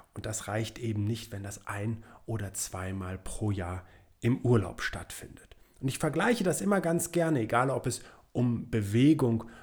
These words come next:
oder um Entspannung geht, mit der täglichen Zahnhygiene. Hier sind wir auch nicht ein- oder zweimal die Woche aktiv und putzen unsere Zähne dann auch von mir aus für eine Stunde, sondern wir brauchen das einfach jeden Tag wieder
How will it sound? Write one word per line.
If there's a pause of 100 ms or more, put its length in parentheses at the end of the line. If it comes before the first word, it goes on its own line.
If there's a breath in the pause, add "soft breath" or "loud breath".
(120 loud breath)
oder
um
Entspannung
geht, (300 loud breath)
mit
der
täglichen
Zahnhygiene. (460 soft breath)
Hier (160 loud breath)
sind
wir
auch
nicht
ein-
oder
zweimal
die
Woche
aktiv
und
putzen
unsere
Zähne
dann
auch
von
mir
aus
für
eine
Stunde,
sondern
wir
brauchen
das
einfach (460 loud breath)
jeden
Tag
wieder